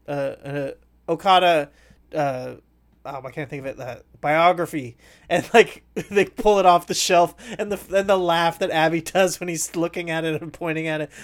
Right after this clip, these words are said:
that the, the young boys in Big Japan are reading Okada's, uh, um, biography is so fucking funny, <laughs> like, the way that he's reacting to it and the whole way through. And then, yeah, eventually,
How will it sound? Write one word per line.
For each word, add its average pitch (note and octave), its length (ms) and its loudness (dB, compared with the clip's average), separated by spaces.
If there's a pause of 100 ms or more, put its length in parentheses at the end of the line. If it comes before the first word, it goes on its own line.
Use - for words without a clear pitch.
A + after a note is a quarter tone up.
(120)
that E3+ 120 -6
the, D#3 240 2 (220)
the F#3 100 -2
young F#3 300 2
boys F3 320 0
in E3 100 -6
Big D#3+ 160 -4
Japan D#3+ 380 -2
are D#3 100 -2
reading D3+ 460 0
Okada's, D3+ 680 0
uh, C3 280 -2 (480)
um, C3 360 -2 (120)
biography D3+ 680 2
is C#3+ 120 -4
so D#3+ 140 -2
fucking E3+ 340 -2
funny, C#3+ 520 -6
<laughs> - 20 -10
like, F3 320 -2
the E3+ 120 0
way E3 160 2
that D#3+ 140 -6
he's D#3 220 -10
reacting D#3 500 -4
to D#3+ 200 -8
it D3 140 -4 (280)
and F3 120 -6
the E3+ 80 0
whole F3 160 -2
way E3+ 120 0
through. D#3 280 -4 (140)
And F#3 200 -4
then, G3 100 -4
yeah, D#3 240 0
eventually, G3+ 600 -4